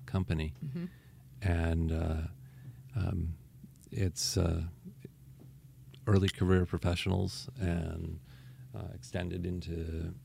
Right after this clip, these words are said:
Speaker 1: interns and co-ops as well.
Speaker 2: Mm-hmm.
Speaker 1: Uh, and it's,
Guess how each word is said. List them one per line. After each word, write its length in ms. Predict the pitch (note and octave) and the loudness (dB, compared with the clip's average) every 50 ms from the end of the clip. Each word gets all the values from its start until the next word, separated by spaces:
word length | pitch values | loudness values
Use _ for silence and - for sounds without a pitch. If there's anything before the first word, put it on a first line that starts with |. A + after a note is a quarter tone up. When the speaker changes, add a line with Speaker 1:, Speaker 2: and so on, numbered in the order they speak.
| - - - - - - - - - - - - | -18 -20 -20 -18 -16 -16 -16 -16 -16 -16 -10 2
Speaker 1:
interns 500 | - F#2+ F#2 F2 F2 F2 E2+ E2+ E2+ E2 | 6 6 8 8 6 4 4 4 2 2
and 160 | E2+ E2 D#2+ D#2+ | 0 -2 -4 -2
co-ops 460 | - F#2 F2+ F2+ F2 F2 - - - | 0 2 2 2 2 0 -2 -4 -4
as 140 | F2+ D2+ - | -4 -4 -2
well. 280 | F2 F2 F#2 G2+ G#2 - - - | 0 0 2 0 0 -2 -4 -6
Speaker 2:
Mm-hmm. 200 | F#3 E3+ F#3+ G#3 - - - - - - - - - | -4 -4 -4 -6 -6 -10 -16 -20 -20 -20 -20 -8 -2
Speaker 1:
Uh, 300 | G#2 F2 F2 F2 F2 E2+ E2+ | 0 2 4 4 4 4 4
and 140 | F2+ F#2 | 6 6
it's, 640 | F#2 F2+ - - - - - - - - - - | 6 6 4 0 -4 -4 -4 -4 -6 -8 -10 -12